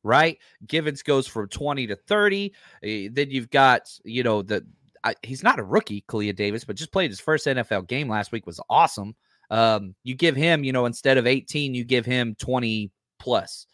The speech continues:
And so you rotate it that way. That's what I would do.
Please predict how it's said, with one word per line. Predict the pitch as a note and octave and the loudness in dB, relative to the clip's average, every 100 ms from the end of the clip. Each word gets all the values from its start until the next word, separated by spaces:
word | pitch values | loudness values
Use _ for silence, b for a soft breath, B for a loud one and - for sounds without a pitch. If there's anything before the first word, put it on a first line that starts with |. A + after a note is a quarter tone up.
| _ _ _ - | _ _ _ -2
And | A#2 | 0
so | - | 2
you | A#2+ A#2 | 0 2
rotate | A#2+ C3+ - B2 | 4 4 4 0
it | G2+ - | 0 2
that | A2 | 2
way. | F#2 F2 | 2 0
That's | A#2 - | 0 2
what | G#2 | 0
I | G2 F#2+ | 0 0
would | F2 | -4
do. | - | -12